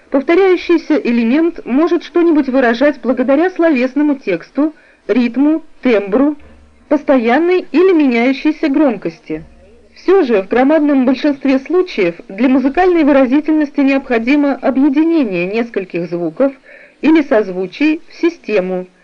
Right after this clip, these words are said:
основанную на определённых высотных соотношениях и связях. Далее следует нотная иллюстрация номер сто пятьдесят семь, примеры А,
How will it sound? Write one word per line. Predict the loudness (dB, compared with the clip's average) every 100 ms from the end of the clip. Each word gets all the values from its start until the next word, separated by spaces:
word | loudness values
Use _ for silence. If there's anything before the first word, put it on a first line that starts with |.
| _ _
основанную | -4 0 0 2 2 2 2
на | 2 0
определённых | -2 -4 -2 -2 0 -2 -2
высотных | -4 -2 -2 -2 -6 -2
соотношениях | -2 0 -6 -4 -2 0 0 -2 -6 _ _ -8
и | -6
связях. | 0 0 0 -4 -10 -16 _ _ _ _ _ _ _ _ _ -20 -20 -20 _ _ _
Далее | -2 2 2 0
следует | -2 -2 0 -2 -2 -8 -20 _ -4
нотная | -2 0 0
иллюстрация | 0 -2 0 0 0 -2 0
номер | 2 0 -2
сто | -2 -2
пятьдесят | -2 -2 -4 -2 -2 -4 -6
семь, | -4 -4 -8 _ _ _ -10
примеры | 0 2 4 4 2 0 0
А, | -2 0